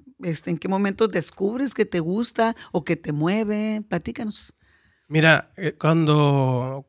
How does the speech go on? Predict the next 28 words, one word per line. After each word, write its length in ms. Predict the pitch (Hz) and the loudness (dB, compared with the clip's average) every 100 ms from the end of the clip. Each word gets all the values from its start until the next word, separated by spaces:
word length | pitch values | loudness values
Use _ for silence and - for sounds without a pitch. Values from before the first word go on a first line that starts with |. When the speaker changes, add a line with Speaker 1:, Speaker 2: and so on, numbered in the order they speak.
| _ | _
Speaker 2:
cuando 280 | - 151 156 | 0 4 6
leí 160 | 151 | 6
esta 260 | 160 233 214 | 6 4 2
pregunta, 760 | 175 147 214 247 - 196 196 | 4 4 2 2 4 6 6
la 100 | 175 | 6
verdad 140 | 139 135 | 6 6
es 60 | |
que 140 | - 190 | 4 2
sí 440 | - 185 190 202 208 | 4 6 6 6 6
me 80 | |
movió 240 | 196 151 135 | 4 4 2
un 80 | 135 | 2
poquito 320 | 165 160 196 | -2 -2 -4
el 60 | |
corazón, 520 | 180 123 107 151 147 123 | -2 -2 -2 -2 -2 -2
¿eh? 140 | 180 - | -4 -8
Speaker 1:
Ujú. 500 | 208 175 160 156 156 | -10 -8 -8 -8 -6
Speaker 2:
Porque 380 | - 160 151 156 | 4 4 6 4
yo 120 | 156 | 4
creo 220 | 156 208 214 | 4 2 4
que 100 | 170 | 2
esto 260 | - 226 | 2 4
de 100 | 220 | 4
ayudar 440 | 180 143 135 135 156 | 6 4 4 6 6
a, 480 | 190 190 175 151 | 4 4 0 0
a 60 | 131 | -2
las 160 | 123 123 | -2 -2
personas 840 | 131 113 - 160 185 190 180 - | -4 -2 0 4 6 4 2 -6